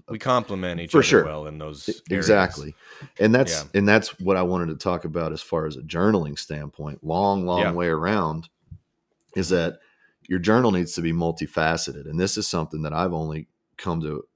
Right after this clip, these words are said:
Speaker 1: understand and accept myself, because I thought it was just pour your heart out, pour your emotions out, dig through your past, dig through your mistakes, dig through your ups, downs,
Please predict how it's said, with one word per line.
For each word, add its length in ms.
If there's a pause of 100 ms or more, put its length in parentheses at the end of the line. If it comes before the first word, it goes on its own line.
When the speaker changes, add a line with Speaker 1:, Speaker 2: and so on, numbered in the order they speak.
Speaker 1:
understand 500
and 80
accept 340
myself, 520
because 260
I 100
thought 220
it 80
was 180 (340)
just 280
pour 260
your 180
heart 240
out, 220
pour 220
your 200
emotions 520
out, 340
dig 260
through 140
your 160
past, 540
dig 220
through 160
your 120
mistakes, 560
dig 280
through 180
your 160
ups, 300
downs, 560